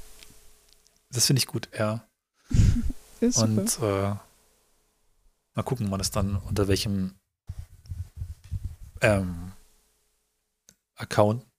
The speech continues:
Speaker 1: man das verbreitet, weil <laughs> das
Speaker 2: Ja,
Speaker 1: muss natürlich
Speaker 2: stimmt.
Speaker 1: auch wieder
Speaker 2: <laughs> Unsere
Speaker 1: entsprechend anonymisiert werden. Also
Speaker 2: persönlichen,
Speaker 1: es ist schon
Speaker 2: ja.
Speaker 1: gut, da denken wir drüber nach. Vielleicht schreibt ihr uns einfach noch mal ein paar Ideen und wir können dann vielleicht zum nächsten Mal oder vielleicht kommt noch ein anderes Thema zwischen und es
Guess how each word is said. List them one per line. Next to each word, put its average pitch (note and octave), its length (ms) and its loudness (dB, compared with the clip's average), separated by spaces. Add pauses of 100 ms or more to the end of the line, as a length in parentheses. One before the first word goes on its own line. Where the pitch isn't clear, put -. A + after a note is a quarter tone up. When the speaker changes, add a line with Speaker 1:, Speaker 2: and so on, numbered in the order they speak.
Speaker 1:
man G2 160 -4
das G2 100 -4
verbreitet, A2+ 560 -4
weil F#2+ 200 4
<laughs> - 1700 -12
das A2 140 0
Speaker 2:
Ja, C4 80 4
Speaker 1:
muss G#3+ 120 6
natürlich - 300 6
Speaker 2:
stimmt. A#3 80 4
Speaker 1:
auch D#3+ 180 8
wieder D#4+ 300 12
Speaker 2:
<laughs> - 20 10
Unsere B3 280 8
Speaker 1:
entsprechend G2+ 460 0
anonymisiert G#2 580 4
werden. G#3 280 8
Also G#3 140 6
Speaker 2:
persönlichen, A#3 120 6
Speaker 1:
es B3+ 100 4 (160)
ist C#4 60 6
schon B3 180 6
Speaker 2:
ja. B3+ 40 4 (240)
Speaker 1:
gut, A#2+ 180 6
da A#2 40 6
denken C3 240 6
wir B2+ 100 6
drüber A2 200 6
nach. A2+ 400 4 (640)
Vielleicht A2+ 240 6
schreibt - 260 6
ihr A#2 80 0
uns G2+ 160 -2
einfach G#2+ 140 2
noch G2+ 100 2
mal G#2 80 2
ein F#2+ 60 0
paar G#2+ 140 2
Ideen A#2 340 4
und B2+ 120 0
wir A2+ 60 2
können A#2+ 220 2
dann A2 120 2
vielleicht A2 240 4
zum A2 220 0
nächsten A#2+ 480 2
Mal A2+ 280 8
oder F#2 260 0
vielleicht - 280 -10 (160)
kommt F2+ 240 -8
noch F#2 80 -4
ein G2+ 80 -4
anderes G2+ 220 0
Thema G#2 260 2
zwischen G#2 340 0
und F#2+ 100 0
es - 220 0